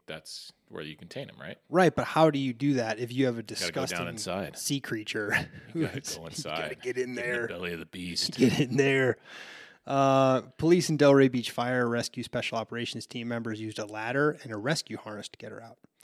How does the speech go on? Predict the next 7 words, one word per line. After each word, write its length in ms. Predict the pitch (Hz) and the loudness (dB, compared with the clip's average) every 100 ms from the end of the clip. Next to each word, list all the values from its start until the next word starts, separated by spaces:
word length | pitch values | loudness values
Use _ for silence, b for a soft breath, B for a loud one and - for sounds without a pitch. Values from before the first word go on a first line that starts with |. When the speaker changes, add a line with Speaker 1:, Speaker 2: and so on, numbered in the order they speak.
| B B B B | B B B B
Speaker 2:
The 80 | 127 | 4
woman 200 | 147 165 | 6 6
identified 680 | 143 139 139 - 131 127 123 - | 4 2 0 0 0 0 -4 -8
as 340 | 117 107 104 | -6 -6 -8
Lindsay 600 | 110 123 165 180 196 180 - | -8 -6 -4 -4 -4 -6 -12
Kennedy. 460 | - 104 101 - - | -12 -12 -14 -14 -8
Speaker 1:
April 460 | 90 - 104 107 | -8 -2 -2 -2